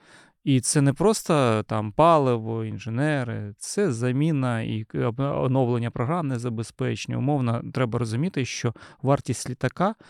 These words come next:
це лише тридцять відсотків від того, скільки ми витратимо всього грошей на цей літак, включаючи утилізацію. Тому, в принципі,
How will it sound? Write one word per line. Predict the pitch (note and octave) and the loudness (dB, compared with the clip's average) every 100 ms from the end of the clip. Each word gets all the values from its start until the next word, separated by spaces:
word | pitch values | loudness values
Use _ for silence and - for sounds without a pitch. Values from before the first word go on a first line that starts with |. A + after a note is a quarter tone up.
| _ | _
це | - D#3+ | -2 2
лише | D3 - C#3 | 2 2 0
тридцять | - E3+ B2 C#3 | 2 0 0 -4
відсотків | - A3+ - D3+ - - _ - | -2 -4 -2 -6 -6 -20 _ -2
від | C3+ - | -2 2
того, | F#3 D3+ | 2 2
скільки | - C#3+ C#3 | 0 0 2
ми | A#2+ | 2
витратимо | A2+ C#3+ - - A#2+ A2+ | 2 0 -2 -4 -4 -4
всього | - A#2+ A#2+ B2+ | 0 0 2 0
грошей | A#2+ A2 - E3+ | 0 -4 0 2
на | D3 A#2+ | 2 0
цей | B2 | 0
літак, | A2+ - D#3+ - | -2 2 2 0
включаючи | - C3+ - B2 C3 A#2+ D3+ | 2 2 4 2 0 0 -4
утилізацію. | C#3+ D#3+ F3+ A3+ C#3+ - E3 _ _ _ _ _ _ _ _ _ _ _ _ _ - | -2 -2 -2 -2 -4 -8 -16 _ _ _ _ _ _ _ _ _ _ _ _ _ -4
Тому, | C#3 G#3 | 4 4
в | |
принципі, | - E3+ E3 D3+ C#3+ | 4 0 0 0 2